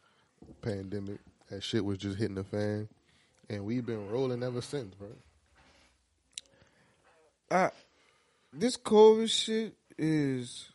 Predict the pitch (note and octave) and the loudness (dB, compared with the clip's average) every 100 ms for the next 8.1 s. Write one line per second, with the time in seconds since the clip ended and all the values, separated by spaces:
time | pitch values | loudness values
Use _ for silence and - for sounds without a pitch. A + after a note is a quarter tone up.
0 | _ _ _ - C3+ B2+ C3 C#3 F#3+ F#3+ | _ _ _ -4 -4 -4 -12 -8 -6 0
1 | D#3+ D#3 D3+ C#3 C3+ D#3+ D3+ C3 C3+ B2 | 2 4 6 4 6 6 4 2 -4 -2
2 | A#2+ A2 C3 D#3+ C#3+ B2 A2+ G#2+ G#2 G2 | -2 -2 0 0 0 -2 -2 -4 -6 -6
3 | F2+ G2+ - G2+ G2 F#2 C#3+ C3+ A#2+ C3 | -6 -6 -6 -12 -10 -4 -2 0 0 0
4 | B2+ A2+ A#2 - _ _ _ _ _ _ | 0 -2 -8 -20 _ _ _ _ _ _
5 | _ _ A2 A2 - - C3 B2+ A2+ A2+ | _ _ -14 -14 -16 -12 -10 -10 -10 -10
6 | G2+ G#2+ - A#2 A2 G#2+ G#2+ A2+ G#2 A2 | -8 -10 -10 -6 -4 -4 -4 -4 -4 -8
7 | G#2+ A2 A2+ A#2 A2+ - A2+ G#2+ G#2 G#2 | -8 -10 -8 -8 -8 -8 -12 -10 -12 -12
8 | G#2+ | -12